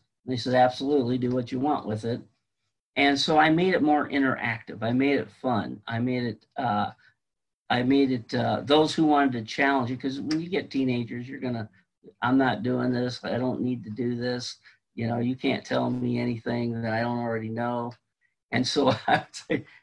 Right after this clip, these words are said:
I would get, "Okay, well, then you tell me. Tell me how, you know, what, what, what it is that, what it's like for you," you know? And it was, it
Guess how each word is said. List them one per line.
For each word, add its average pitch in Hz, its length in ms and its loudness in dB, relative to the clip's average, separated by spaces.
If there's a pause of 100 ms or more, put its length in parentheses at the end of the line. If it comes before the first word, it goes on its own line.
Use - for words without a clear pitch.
(180)
I 185 140 8
would 156 200 4
get, 151 200 2
"Okay, 202 420 4
well, 175 220 0
then 175 200 0
you 208 120 6
tell 190 360 2
me. 185 380 0 (460)
Tell 208 280 4
me 196 260 4
how, 135 360 2 (220)
you 143 120 2
know, 123 300 2 (300)
what, 131 320 2
what, 147 200 4 (220)
what 151 220 4
it 160 160 2
is 156 220 4 (160)
that, 113 200 0 (140)
what 139 180 0
it's 131 180 -2
like 135 280 0
for - 180 -10
you," 117 320 -4 (480)
you 127 160 0
know? 135 220 2
And 151 260 0
it 185 180 2
was, 180 280 -2
it - 200 -10